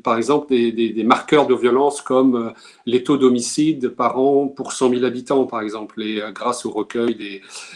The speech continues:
euh, religieux et des mairies. Donc, p-, pourquoi le treizième siècle ? C'est simplement parce que, euh, les archives, euh, les statistiques, euh, les plus,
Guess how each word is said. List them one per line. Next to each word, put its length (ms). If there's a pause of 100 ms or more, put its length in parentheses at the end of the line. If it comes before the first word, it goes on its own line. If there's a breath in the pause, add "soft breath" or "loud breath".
(140 loud breath)
euh, 80
religieux 560
et 40
des 120
mairies. 360
Donc, 240
p-, 120
pourquoi 260
le 40
treizième 300
siècle ? 220
C'est 100
simplement 360
parce 180
que, 200 (500 loud breath)
euh, 540
les 260
archives, 460
euh, 300 (100)
les 160
statistiques, 680
euh, 120
les 120
plus, 400